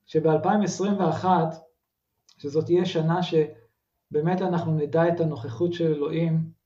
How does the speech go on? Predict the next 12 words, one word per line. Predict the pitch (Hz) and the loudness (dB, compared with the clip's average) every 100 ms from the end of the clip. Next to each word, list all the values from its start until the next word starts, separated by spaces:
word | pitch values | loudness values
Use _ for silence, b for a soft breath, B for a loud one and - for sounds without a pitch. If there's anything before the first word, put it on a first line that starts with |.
| _ - | _ -12
יותר | 139 156 156 | -6 0 0
קרוב | 156 147 143 147 117 | 0 -2 0 0 -2
אפילו, | 117 - - _ _ _ _ _ _ _ _ - | -14 -14 -14 _ _ _ _ _ _ _ _ -8
שאנחנו | 151 160 185 - 180 170 165 - - _ _ _ - | -4 0 -2 0 2 4 4 -2 -16 _ _ _ -8
נבוא | 151 131 165 175 170 | -6 4 4 4 0
יותר | 151 - 165 | -4 2 2
לפני | 160 156 160 160 | 2 0 -2 0
אלוהים | 147 147 156 151 | 0 -2 -4 -4
בתפילה, | 143 - - 135 139 127 110 _ _ _ _ _ _ _ | -4 -6 -10 -10 -10 -12 -20 _ _ _ _ _ _ _
שאנחנו | 147 156 170 180 175 165 160 165 | -4 -2 -2 2 4 4 2 -2
נדע | 160 147 135 170 185 | -2 -2 0 2 2
ש-, | - | 2